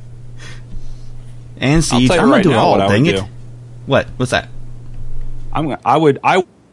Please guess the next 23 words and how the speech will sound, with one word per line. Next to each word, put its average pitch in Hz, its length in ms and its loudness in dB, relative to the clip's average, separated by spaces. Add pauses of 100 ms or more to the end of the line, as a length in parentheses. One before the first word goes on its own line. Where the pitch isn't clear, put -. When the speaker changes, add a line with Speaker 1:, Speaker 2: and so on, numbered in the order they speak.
Speaker 2:
would, 131 240 -4
I 135 100 4
would 135 160 2
start 147 280 2
a 190 40 4
raid, 117 400 0 (1300)
get 123 180 2
a, 113 220 4
get 127 140 2
a 107 80 4
ton 185 340 2
of 208 80 -2
people 147 520 2 (500)
to - 100 -2
group 143 300 4
up 110 180 2
with 98 160 -2
me. 98 300 0 (520)
I'm 127 100 2
talking, 139 360 2
like, 120 200 2
thirty 143 440 4
plus. 110 680 0